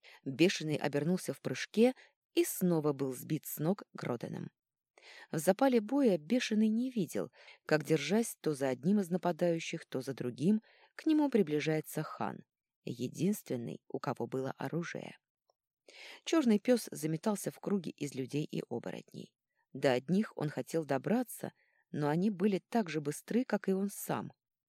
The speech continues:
Сказались совместные тренировки факультетов, и его это озадачивало. Других ему хотелось порвать на части просто потому, что ярость в крови достигла максимального предела. Но они действовали так слаженно,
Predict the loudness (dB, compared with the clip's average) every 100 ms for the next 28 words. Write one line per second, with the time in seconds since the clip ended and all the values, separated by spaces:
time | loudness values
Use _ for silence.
0 | _ _ _ -20 -4 0 2 2 0 -2
1 | -2 2 2 2 -2 -2 0 0 0 -2
2 | -6 -8 -4 -4 -4 -10 -10 -18 -20 _
3 | _ _ _ _ -6 -4 -4 -2 -2 -2
4 | -4 -4 -6 -6 -6 -8 -12 -14 -14 -18
5 | -18 _ _ _ _ _ _ _ -20 -18
6 | -18 -10 2 2 4 2 0 -2 -2 -2
7 | 0 0 0 0 0 0 0 -4 0 0
8 | 0 -2 -6 -6 -20 -4 0 2 2 -4
9 | 0 2 2 0 -4 0 2 2 -2 -8
10 | -10 -4 -2 -2 -2 -2 -2 -6 -2 -2
11 | -4 -6 -6 -6 -8 -8 -8 -8 -8 -10
12 | -12 -16 _ _ _ _ _ -10 -6 -4
13 | -6 -6 -2 -4 -2 -4 -4 -8 -10 -6
14 | -2 -2 -2 -6 -8